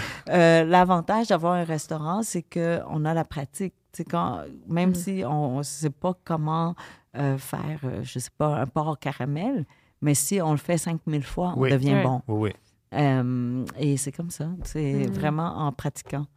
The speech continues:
Speaker 3: Ouais.
Speaker 1: Mais, et je me suis donné moi-même le, la responsabilité de partager le plus possible. Euh, et je, je pousse, hein, les autres, euh, amis restaurateurs, restauratrices vietnamiennes. Je dis, là,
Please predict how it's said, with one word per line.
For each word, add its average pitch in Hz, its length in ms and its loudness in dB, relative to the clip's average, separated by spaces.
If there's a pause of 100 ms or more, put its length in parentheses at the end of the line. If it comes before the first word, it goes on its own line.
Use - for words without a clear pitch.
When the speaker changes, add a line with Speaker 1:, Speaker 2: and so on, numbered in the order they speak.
(200)
Speaker 3:
Ouais. 107 140 0 (240)
Speaker 1:
Mais, 147 360 0
et 147 140 4
je 139 140 0
me 147 100 4
suis 175 180 -2
donné 156 440 2
moi-même 160 680 0
le, 135 420 2
la 151 120 0
responsabilité 151 1000 -4
de 160 120 -2
partager 147 560 -6
le 160 100 -4
plus 160 280 -4
possible. 196 480 -4 (520)
Euh, 143 460 0 (100)
et 151 160 -2
je, 139 240 -2
je 139 100 -2
pousse, 262 420 -2
hein, 202 260 0
les 156 400 0
autres, 196 340 -4
euh, - 160 -4
amis 175 400 -2
restaurateurs, 165 920 -2
restauratrices 160 640 -4
vietnamiennes. 165 480 -2
Je 156 120 -4
dis, 165 220 0 (100)
là, 202 280 4